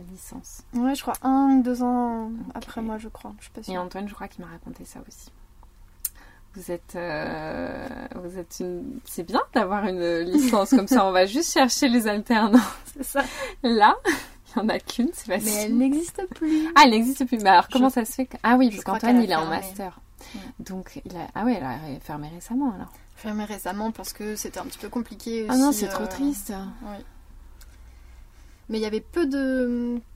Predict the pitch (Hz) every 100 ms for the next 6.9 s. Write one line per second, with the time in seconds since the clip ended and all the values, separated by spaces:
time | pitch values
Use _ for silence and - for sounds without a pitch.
0 | - - 285 285 - 240 262 262 220 -
1 | 233 214 208 233 262 269 247 220 233 240
2 | 233 233 226 226 233 208 208 208 - 202
3 | 208 202 202 196 185 190 202 190 196 -
4 | 214 196 190 190 208 196 208 - 226 208
5 | 180 190 185 208 208 190 190 190 - 196
6 | 202 190 185 180 180 175 180 180